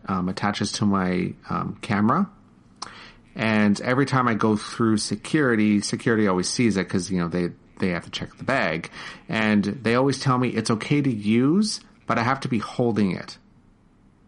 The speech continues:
That is what they tell me every time. And they said, "I can't set it down. I can't open it up. I have to be holding it." So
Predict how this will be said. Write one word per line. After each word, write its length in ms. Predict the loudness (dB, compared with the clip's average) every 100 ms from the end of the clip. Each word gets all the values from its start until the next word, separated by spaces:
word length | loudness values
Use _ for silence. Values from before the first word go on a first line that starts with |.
| _ _ _ _ -4
That 160 | -2
is 140 | -2 0
what 180 | 0
they 100 | 0
tell 200 | -2 2
me 140 | 2 2
every 260 | 0 -2
time. 300 | -4 -2 -2 -2
And 140 | 0
they 80 | 0
said, 220 | 0 -2
"I 120 | -2
can't 300 | -2 -4 -4
set 160 | -6 -6
it 140 | -6
down. 520 | -2 0 0 0 -2 -4
I 80 | -6
can't 260 | -2 -2 -2
open 260 | -4 -4
it 100 | -2
up. 260 | 0 0 -4 -20 -10
I 100 | -6
have 220 | -2 -2 -2
to 80 |
be 100 | -2 -4
holding 540 | -4 -2 0 0 -2
it." 220 | -4 -12 -20 -20 -20 -20 -20 -20 _ _
So 520 | -10 -2 0 2 -2